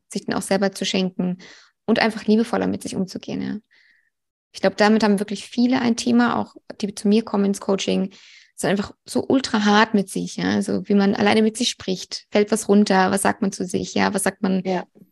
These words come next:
Speaker 1: zum Kind, man ist immer liebevoller mit anderen als mit sich selbst und ich glaub, das ist ein sehr guter Ansatzpunkt, auch wie du es beschrieben hast, dann einfach anzufangen,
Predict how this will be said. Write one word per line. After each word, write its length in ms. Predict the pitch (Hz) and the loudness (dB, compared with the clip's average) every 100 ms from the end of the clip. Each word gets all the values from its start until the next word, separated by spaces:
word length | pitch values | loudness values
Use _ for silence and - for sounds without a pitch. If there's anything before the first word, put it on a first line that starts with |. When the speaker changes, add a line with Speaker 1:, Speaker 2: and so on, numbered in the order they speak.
| _ _ | _ _
Speaker 1:
zum 160 | 214 208 | 0 2
Kind, 380 | - 233 240 214 | 4 8 8 6
man 120 | 190 | 2
ist 140 | 226 | 4
immer 160 | 262 302 | 4 6
liebevoller 480 | 277 262 262 226 220 | 6 6 4 2 2
mit 160 | 208 | 0
anderen 320 | 214 208 202 | -2 -2 0
als 180 | 196 196 | -2 -2
mit 140 | 196 185 | -6 -6
sich 160 | 190 | -4
selbst 340 | 185 185 185 - - - - - _ _ | 0 0 -2 -12 -20 -20 -20 -20 _ _
und 100 | - | -2
ich 80 | 196 | 0
glaub, 180 | - 190 | 2 0
das 140 | 190 | -2
ist 140 | 196 196 | -2 0
ein 60 | |
sehr 200 | 190 190 | 2 2
guter 240 | 190 180 - | 0 -2 -2
Ansatzpunkt, 540 | 190 175 - 185 - - _ _ _ _ _ _ _ | -2 -4 -4 -6 -6 -12 _ _ _ _ _ _ _
auch 140 | 220 | 0
wie 60 | 196 | 2
du 80 | 196 | 0
es 80 | |
beschrieben 420 | - 185 185 190 185 | 0 -4 -4 -4 -4
hast, 180 | 196 | -4
dann 80 | 208 | -2
einfach 200 | 196 - | -2 -2
anzufangen, 680 | - 196 196 190 190 185 190 | -2 -2 -2 -2 0 0 -2